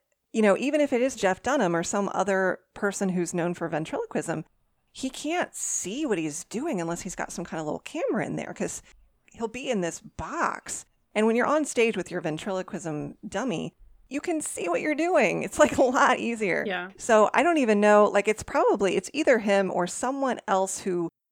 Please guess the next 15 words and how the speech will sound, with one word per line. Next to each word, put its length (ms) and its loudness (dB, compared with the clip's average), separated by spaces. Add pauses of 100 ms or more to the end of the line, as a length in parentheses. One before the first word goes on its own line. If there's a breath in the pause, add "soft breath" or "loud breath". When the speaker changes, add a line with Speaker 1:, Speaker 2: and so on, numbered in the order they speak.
(240)
Speaker 1:
has 220 2
a 60 -4
secret 600 -2
skill, 480 -2
like 160 -4
how 180 2
Neil 200 2
Patrick 320 -6
Harris 340 -4
is 140 -10
kind 200 -6
of 160 -8
quasi-secretly 880 -6
a 80 -6
great 280 -10